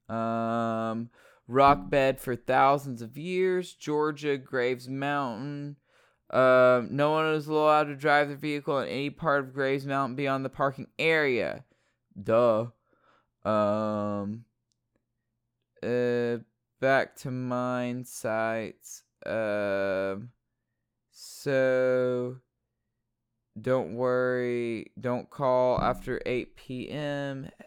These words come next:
uh, or on Sunday, please. Um, here we go. There's a variety. Okay, code of contact. Park your vehicle in the designated area.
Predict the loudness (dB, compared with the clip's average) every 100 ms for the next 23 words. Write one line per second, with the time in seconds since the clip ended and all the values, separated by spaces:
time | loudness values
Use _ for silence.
0 | _ -20 _ -4 -2 0 -2 -2 -4 -4
1 | -4 -4 -4 -4 -6 -8 -10 -10 -2 0
2 | 0 -2 -4 -6 -6 -8 -8 -6 -4 -4
3 | -6 -10 -6 -4 -4 -8 -10 -10 -14 -20
4 | _ _ _ _ _ _ _ _ _ _
5 | -8 -4 0 0 0 0 -2 -4 -6 -8
6 | -12 -14 -10 -8 -6 -6 -6 -6 -8 -12
7 | _ _ _ _ _ _ -6 -6 -6 -4
8 | 0 0 0 -2 -8 _ -8 -6 -6 -8
9 | -4 0 0 -2 -2 0 0 -4 -8 -8
10 | -10 0 0 0 -6 -2 -2 -2 -2 0
11 | 0 -4 -2 -2 -2 -8 -6 -4 -4 -4
12 | -2 -2 -2 -4